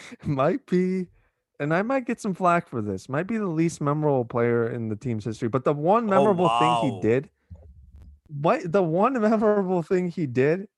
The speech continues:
Speaker 1: was he set the record for most turnovers in least amount of minutes. He set, he turned the ball, his last game against Philadelphia, he turned the ball over five times in six minutes.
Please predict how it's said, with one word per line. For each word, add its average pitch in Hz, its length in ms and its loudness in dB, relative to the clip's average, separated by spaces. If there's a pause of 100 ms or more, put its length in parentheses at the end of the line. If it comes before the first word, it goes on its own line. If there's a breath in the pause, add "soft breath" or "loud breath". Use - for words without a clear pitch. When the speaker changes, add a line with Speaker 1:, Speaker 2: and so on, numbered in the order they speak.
(120)
Speaker 1:
was 139 160 -6
he 156 120 -6
set - 260 -4
the 190 100 0
record 135 440 0
for 127 160 -8
most 123 320 -2
turnovers 123 520 0
in 104 140 -8
least 113 220 -8
amount 104 240 -6
of 98 60 -10
minutes. 101 260 -6
He 107 80 -8
set, 113 260 -4 (400)
he 131 80 -8
turned 165 240 -2
the 160 40 -4
ball, 147 180 -2
his 151 180 -2
last 214 300 0
game 175 440 0
against 147 380 -4
Philadelphia, 127 960 -2 (840)
he 131 360 -2
turned 185 300 -4
the 190 40 -2
ball 160 320 2
over 139 240 0
five 139 360 -2
times 127 340 -6
in 113 100 -10
six - 360 -10
minutes. 107 460 -6